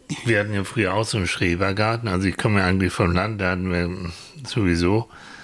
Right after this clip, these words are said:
äh, Garten ohne Ende. Aber dann nachher in der Stadt, in Hamburg, in der großen Stadt,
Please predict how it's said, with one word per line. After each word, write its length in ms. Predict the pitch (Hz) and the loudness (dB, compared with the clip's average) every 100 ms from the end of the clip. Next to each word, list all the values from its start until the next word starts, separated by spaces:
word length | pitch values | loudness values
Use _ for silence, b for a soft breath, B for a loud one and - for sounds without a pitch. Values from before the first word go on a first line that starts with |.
| B B - | B B -10
äh, 480 | 117 98 95 95 95 - | -4 -2 -2 -4 -6 -4
Garten 380 | 98 92 101 | -2 -2 -2
ohne 260 | 104 95 95 | -2 -2 0
Ende. 460 | 92 104 113 110 - | 0 2 2 2 2
Aber 220 | 101 92 | 2 2
dann 200 | 92 98 | 0 0
nachher 340 | 95 - 104 | -2 -2 -2
in 100 | 92 | 0
der 100 | 90 | -2
Stadt, 440 | 90 - 107 113 - | -2 0 -2 -2 -8
in 200 | 87 85 | -10 -6
Hamburg, 380 | 82 90 95 90 | -4 0 -2 -2
in 100 | 80 | -4
der 120 | 85 | -2
großen 360 | 82 85 - 85 | -2 -2 -4 -8
Stadt, 360 | - 95 - | -6 -6 -6